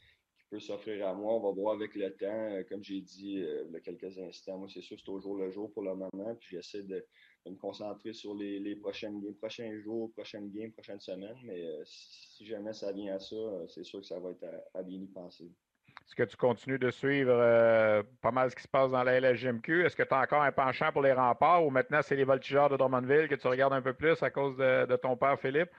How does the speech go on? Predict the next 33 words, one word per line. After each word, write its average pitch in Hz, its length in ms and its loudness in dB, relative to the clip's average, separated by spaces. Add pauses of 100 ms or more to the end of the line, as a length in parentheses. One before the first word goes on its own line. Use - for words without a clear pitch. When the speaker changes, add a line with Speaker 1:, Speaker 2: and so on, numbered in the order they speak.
(280)
Speaker 1:
Euh, 117 260 4
oui, 123 320 0
je 139 60 -4
regarde 123 340 -2
encore 127 360 -2
les, 110 300 -2
les 104 120 -6
choses 113 320 -8
qui - 80 -16
se - 120 -18
passent, 107 420 -6
euh, 87 320 -8
dans 90 160 -6
la 90 120 -4
L 92 100 -8
H - 20 -12
J 98 100 -12
M 90 160 -12
Q, 110 260 -18
puis - 100 -20
je - 160 -18
te 104 60 -10
mentirai 95 420 -12
pas, 104 140 -12
j'ai 101 140 -12
encore, 104 460 -8
oui, 104 180 -10
un 95 100 -8
penchant 92 460 -12
pour 98 100 -10
les 98 140 -8
Remparts, 92 500 -8
là. 92 340 -8